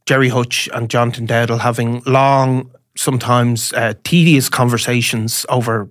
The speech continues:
over the course of a couple of car journeys. Um, and so they're obviously speaking about the Regency. There's a few bits of it that the state have honed in on. Number one being that Jerry Hutch at one point discusses giving three yokes,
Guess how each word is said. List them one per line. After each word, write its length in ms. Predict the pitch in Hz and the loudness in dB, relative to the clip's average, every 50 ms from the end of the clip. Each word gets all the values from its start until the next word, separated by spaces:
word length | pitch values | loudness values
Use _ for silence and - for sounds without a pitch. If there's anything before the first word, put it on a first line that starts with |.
| _ _ - | _ _ -6
over 380 | 117 113 113 110 107 107 98 - _ _ _ _ _ _ | -6 -4 -4 -4 -6 -8 -8 -12 _ _ _ _ _ _
the 80 | - 117 | -12 -10
course 320 | - - 139 127 123 120 - | -6 -2 0 0 0 0 -4
of 100 | 113 113 | -6 -6
a 40 | |
couple 260 | 110 - 135 117 120 110 | -4 -6 -4 -4 -4 -8
of 120 | 117 - | -8 -8
car 260 | - - 120 117 120 117 | -4 -2 0 0 0 0
journeys. 580 | 113 123 120 117 113 117 113 113 - - - - - - - - - - - - _ | 0 0 0 0 0 -2 -4 -4 -4 -6 -8 -10 -16 -20 -18 -18 -18 -18 -18 -14 _
Um, 340 | - 113 110 110 113 120 113 - - - - - - - - _ - | -6 -6 -4 -4 -6 -8 -10 -12 -20 -20 -20 -20 -20 -20 -20 _ -2
and 220 | 135 135 139 127 | 0 0 2 2
so 260 | - 165 151 147 156 160 - _ _ _ | 2 2 2 2 0 -2 -6 _ _ _
they're 160 | 175 180 196 | 2 4 4
obviously 380 | 202 196 190 151 - - 147 | 2 2 0 -2 -2 -2 -2
speaking 360 | 127 - - - 123 - 127 127 | -4 -2 -4 -4 -2 0 0 0
about 300 | 120 131 123 120 123 - | 0 0 0 -2 -2 -4
the 60 | 117 | -4
Regency. 720 | 113 120 120 120 120 120 117 120 - - 127 120 113 113 117 _ _ _ _ - - - - _ - | -2 -2 -2 -2 -2 -4 -4 -4 -4 -2 -2 -2 -4 -4 -8 _ _ _ _ -20 -20 -20 -20 _ -4
There's 320 | 127 127 107 - - - - - | -4 -2 -2 -4 -6 -8 -8 -10
a 60 | - | -10
few 340 | - - - - 190 175 151 | -8 -4 0 4 4 4 4
bits 280 | 123 139 127 - - | 2 0 0 0 -2
of 100 | 127 120 | -2 0
it 140 | 131 120 123 | -2 -2 0
that 200 | 127 117 110 - | -2 -4 -2 -2
the 120 | - 147 | -6 -4
state 380 | - - - - - 123 123 120 | -4 -4 -2 0 0 0 0 0
have 140 | 117 110 - | -4 -8 -6
honed 380 | - - 139 131 127 127 123 | -4 -2 0 0 2 2 2
in 120 | 131 131 127 | 2 2 2
on. 340 | 131 135 135 135 127 127 - - 143 - - | 2 2 2 0 -2 -4 -8 -16 -20 -20 -18
Number 460 | - 185 180 185 165 143 131 131 127 123 | -16 -16 -10 -4 0 0 2 2 2 2
one 300 | 123 127 127 127 127 123 | 2 2 2 2 0 0
being 380 | 120 127 123 120 120 117 113 | 0 0 0 0 -2 -2 -2
that 240 | 110 117 110 - - | -2 -2 -2 -2 -2
Jerry 220 | - 131 123 123 | 0 0 2 2
Hutch 200 | 120 123 120 - | 2 0 -2 -2
at 60 | - 117 | -4 -4
one 160 | 123 123 120 | -2 -2 -2
point 300 | 120 - 123 120 120 123 | -2 -2 -2 -2 -2 -4
discusses 500 | 127 117 - - 143 120 - - 123 113 | -6 -6 -4 -4 -4 -4 -4 -4 -6 -2
giving 280 | - 147 120 123 123 120 | -2 -2 0 0 -2 -2
three 300 | 120 - - 143 131 127 123 | -4 -4 -4 -2 0 0 0
yokes, 720 | 123 120 123 127 135 139 131 - - - - - - - | 0 2 2 2 2 0 -2 -4 -4 -2 0 0 -2 -4